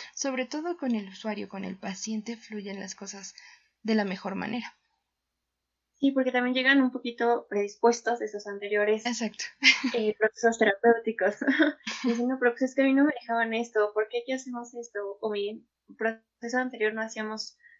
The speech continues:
Speaker 2: no me dejaban tareas, por ejemplo. A mí me
Speaker 1: <laughs> Sí.
Speaker 2: encanta estar dejando muchas tareas, <laughs> entonces
Speaker 1: Sí.
Speaker 2: también es algo muy importante el que tengan, pues, esta parte de psicoeducación en cuanto a la psicología, de qué se trata,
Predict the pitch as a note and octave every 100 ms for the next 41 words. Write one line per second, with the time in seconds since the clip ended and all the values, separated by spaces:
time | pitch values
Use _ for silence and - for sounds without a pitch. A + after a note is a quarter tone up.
0 | _ A#3+ C4 C#4 B3+ B3+ G#3 G3 G#3 -
1 | G3+ G3+ G3 - - E4 A#3+ A#3 G#3+ A3+
2 | A#3 G#3+ G#3+ - G#3 G3+ - _ - G#3+
3 | G#3 G#3 G3+ - - G3+ G3 - A#3+ -
4 | A#3 A#3+ A#3+ A#3+ - - - - - A#3+
5 | A3 A3 A3+ A#3+ A#3+ B3 A#3 - A#3 A#3
6 | A#3+ A3+ A#3+ G#3+ G#3+ A3 A3 G#3 D#4 _
7 | _ _ G#3+ G#3 G#3 G#3 G#3+ G#3+ A3 A3
8 | _ _ _ A#3+ A#3+ C4 C4 A3 G#3+ A3
9 | G3 F3+ _ _ G#3+ G#3+ G3+ G3 - G#3
10 | G#3 F#3+ F#3+ G3 G3 G3 F#3+ G3 - -
11 | - - A#3+ G3+ F#3+ - - _ G#3+ G#3
12 | F#3 F#3+